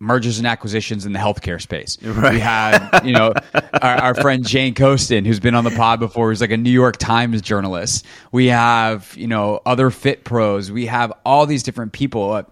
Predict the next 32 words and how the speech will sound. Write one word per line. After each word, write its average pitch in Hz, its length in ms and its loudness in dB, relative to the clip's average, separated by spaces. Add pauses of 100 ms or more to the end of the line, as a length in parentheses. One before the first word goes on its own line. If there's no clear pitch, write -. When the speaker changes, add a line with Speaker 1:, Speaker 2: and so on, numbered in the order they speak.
Speaker 1:
anesthesi-, 123 920 -2
or 110 200 0
anesthesia 117 760 -2
nurse, 82 540 -10
uh, 98 140 -8
not 113 220 0
an 110 60 -2
anesthesiologist, 92 800 -4
but - 80 -18
someone 95 220 -6
who, 92 160 -8 (260)
I 92 80 -14
guess, 90 160 -12
helps 98 240 -8
the 82 160 -12
anesthesiologist. 82 720 -12 (320)
Like, 120 120 -4
we 143 120 2
have 156 380 2 (240)
all 151 200 2
of 143 140 -4
these 135 220 -4
different 123 420 -4
people, 110 480 -6
h-, - 180 -16
occupational 131 600 -2
therapist 120 520 0
for 104 380 -6
hand 127 300 -4
and 110 160 -4
wrist. - 320 -4
Like, 110 220 -4